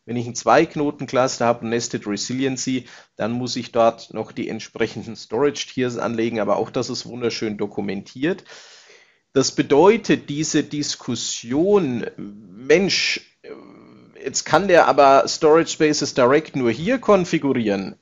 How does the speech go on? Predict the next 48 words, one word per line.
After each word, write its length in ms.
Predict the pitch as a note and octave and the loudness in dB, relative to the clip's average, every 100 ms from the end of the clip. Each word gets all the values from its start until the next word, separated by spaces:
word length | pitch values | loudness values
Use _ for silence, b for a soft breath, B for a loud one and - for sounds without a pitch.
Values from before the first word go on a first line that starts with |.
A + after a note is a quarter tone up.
| - | -20
in 200 | - A#2+ | -16 -8
dem, 400 | B2+ B2+ C3 B2+ | -2 0 0 2
äh, 400 | A#2+ D#2 A#2 A#2 | 2 2 2 2
mit 240 | B2 A#2+ | 0 0
dem 160 | A#2+ A2 | 0 0
roten 400 | B2 G#3+ A3+ F3+ | 2 0 0 -6
Pfeilchen 720 | - C#3 A#2+ A2+ - A2 G2 | 2 6 6 4 0 -2 -2
und 240 | - A#2 | -4 -4
in 160 | - C3 | -4 -4
dem 180 | C3+ C3+ | -2 -2
mit 140 | C3 | -2
dem 160 | B2 G#2+ | -4 -2
blauen 340 | A#2 C3 D#3 | 0 2 0
Pfeilchen 640 | D3+ - A#2 A2 G#2+ A2 G#2+ | -2 0 2 2 -2 -4 -2
nicht, 400 | F#3+ A#3 - - B B B B B B - | -2 -4 -10 -20 B B B B B B 0
ähm, 460 | D3 D3+ D#3 C#3 - - _ | 2 4 2 -4 -10 -20 _
finde 720 | _ _ - - C3 E3 D3+ | _ _ -20 2 4 4 0
ich 200 | - - | -6 -2
nicht 540 | B2 C3 C#3+ C#3 - | -2 0 -2 -4 -2
wirklich 420 | C3+ C#3 B2+ - | -2 0 -4 0
relevant, 580 | A2 A2 G2 A#2 D3 - | 0 2 2 2 2 0
weil 380 | G#2+ G#2 A#2+ A#2+ | 0 2 2 0
der 240 | A2+ A#2+ | 0 0
Assistent 800 | - - B2 - D3+ G3+ A#3 - | 0 -2 -6 0 0 0 -2 -2
auch 240 | A2 F3+ - | 0 0 2
bei 180 | E3 | 2
der 140 | D3+ C#3 | 4 2
Option 480 | A#2+ - C3+ B2 A#2 | -2 -4 -2 -2 -2
Windows 420 | B2+ A#2 G#2 - | -2 -2 -2 -4
Server 420 | A2 C3 A3 A3 | -4 -2 -2 -2
mir 140 | G3 | -2
das 180 | D3 C3+ | -2 -4
Ganze 320 | - C3 B2+ | -2 -4 -4
wunderschön 560 | A#2+ C3+ B2 A2+ A#2+ G#2+ | -4 -2 -2 -2 -4 -6
konfiguriert, 800 | - G2 - F#2 F2+ G#2+ G3 D#4 | -4 -6 -6 -14 -16 -6 -6 -2
der 140 | E3+ | -2
mir 180 | A2+ G2+ | -2 -4
auch 140 | - | -4
R 200 | - G2 | -6 -6
D 140 | F#2+ F#2+ | -6 -8
M 140 | F#2+ | -6
A 200 | - G3+ | -4 -2
konfiguriert, 800 | G3+ G3+ F#3+ - F3 D#3 D3 C#3+ | -2 -4 -4 -8 -6 -2 0 0
der 140 | A#2 | 0
dort 240 | A2 A2 - | 0 -2 -2
auch 200 | A2 - | -8 -8
prüft, 420 | - A2+ G#2+ - | -8 -6 -6 -8
ob's, 260 | F#2+ - | -8 -8